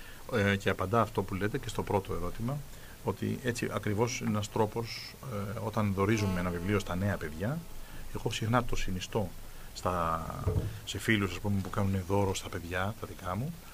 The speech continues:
και τους λέω ότι, "Κοιτάξτε να δείτε, το καλύτερο που έχετε να κάνετε είναι να μας κάνετε δώρο ένα βιβλίο, γιατί εκεί το παιδί θα αναγκαστεί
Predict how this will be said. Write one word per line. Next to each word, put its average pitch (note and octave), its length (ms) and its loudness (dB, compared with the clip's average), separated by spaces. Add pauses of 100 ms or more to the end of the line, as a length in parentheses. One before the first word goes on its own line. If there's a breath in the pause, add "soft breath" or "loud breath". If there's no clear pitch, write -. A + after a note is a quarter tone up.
(380 loud breath)
και - 120 -2
τους - 180 -6
λέω C3+ 260 2
ότι, D#3+ 160 -4
"Κοιτάξτε - 300 -2
να G2+ 100 4
δείτε, C#3+ 200 0
το B2+ 80 -4
καλύτερο A#2 340 2
που A#2 80 0
έχετε G#2 160 -2
να F2+ 100 -2
κάνετε A#2+ 460 0 (240)
είναι C#3+ 200 2
να B2 460 2
μας A2 220 -2 (120)
κάνετε B2 240 4
δώρο A#2 220 4
ένα A2+ 240 4
βιβλίο, F#2 420 2
γιατί C3 460 0
εκεί D3+ 220 -2
το B2+ 140 -4
παιδί A2+ 200 4
θα B2+ 100 0
αναγκαστεί A#2 540 2